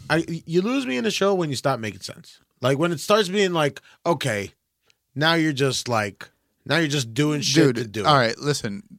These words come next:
Speaker 2: And, and two episodes ago, they broke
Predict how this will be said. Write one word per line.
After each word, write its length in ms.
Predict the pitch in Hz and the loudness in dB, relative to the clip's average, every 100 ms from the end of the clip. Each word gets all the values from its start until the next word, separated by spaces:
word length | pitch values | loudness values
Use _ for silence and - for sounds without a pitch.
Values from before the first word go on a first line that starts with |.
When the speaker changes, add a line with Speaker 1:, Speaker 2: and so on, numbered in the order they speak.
| _ | _
Speaker 2:
And, 260 | 139 143 139 - | -2 -2 -4 -4
and 380 | 135 139 127 117 _ _ _ - | 0 2 0 -4 _ _ _ -4
two 240 | - 196 | 2 4
episodes 420 | 160 - 165 139 | 4 4 2 0
ago, 400 | 123 120 120 117 107 | 2 4 6 4 2
they 160 | 127 | -2
broke 400 | 117 135 151 165 | 2 4 4 2